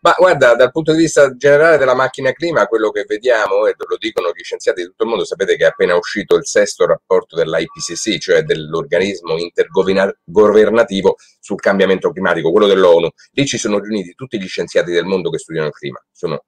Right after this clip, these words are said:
alcune migliaia. Lo dico perché è bene dirlo, l'I P C C, che viene spesso citato,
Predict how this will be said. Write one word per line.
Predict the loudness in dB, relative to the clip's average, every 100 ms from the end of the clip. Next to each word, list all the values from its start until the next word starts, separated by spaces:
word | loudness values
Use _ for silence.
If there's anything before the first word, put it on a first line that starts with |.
| _ -20
alcune | -12 -6 -6
migliaia. | -4 -4 -4 -8 -12 _ _ _ _ _ _ _ -2
Lo | 0
dico | 2 0 0
perché | 0 2 0
è | 2
bene | 0 -2
dirlo, | -4 -6 -6 -2
l'I | -4 -4
P |
C | -8 -8
C, | -8 -6 -6 -8
che | -8
viene | -4 -4
spesso | -4 -4 -4
citato, | -10 0 2 2 0 -2